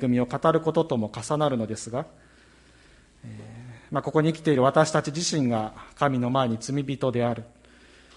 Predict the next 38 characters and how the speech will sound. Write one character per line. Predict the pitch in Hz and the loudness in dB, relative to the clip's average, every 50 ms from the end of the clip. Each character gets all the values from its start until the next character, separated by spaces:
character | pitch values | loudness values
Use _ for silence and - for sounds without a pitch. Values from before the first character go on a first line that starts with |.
| - _ - | -20 _ -12
ま | |
あ、 | 123 | -8
そ | - 143 135 | -4 -2 -2
の | 139 135 | -2 -2
こ | - 135 | -2 -2
と | - 185 175 | 2 4 4
を、 | 151 120 117 117 - | 4 4 2 0 -4
ま | 120 113 | -6 -6
あ、 | |
深 | 123 - - 135 127 | -6 -4 -4 -4 -4
く | - 113 104 107 107 | -4 -6 -8 -8 -6
心 | - 127 - 147 143 143 | -8 -6 -2 0 0 2
に | 131 117 | 0 -2
留 | - 135 139 | -2 -4 -2
め | 156 165 156 | -2 0 2
る、 | 151 151 151 151 | 2 0 0 -2
え | 120 131 135 127 123 120 117 120 120 135 147 143 139 131 120 120 117 - | -8 -12 -12 -12 -12 -12 -14 -14 -16 -16 -18 -18 -18 -20 -20 -20 -16 -12
ー、 | |
こ | - 131 | -10 -6
と | - 175 156 | -2 -2 -2
も | 120 104 | -2 -2
で | - 101 | -6 -8
す | - - | -8 -6
ね、 | 170 | -6
と | - 135 120 | -4 -4 -2
て | - | -2
も | 117 113 110 | 0 0 0
大 | 113 117 117 117 | 2 2 0 2
事 | 113 117 | 0 0
な | 113 110 | -2 -2
こ | 113 117 113 | -2 -6 -6
と | - 120 107 | -4 -4 -4
だ | 104 104 - | -4 -4 -6
と | - 104 | -6 -8
思 | 104 104 107 | -6 -6 -6
い | 107 | -6
ま | 107 107 | -6 -6
す。 | 107 - - - | -8 -8 -10 -12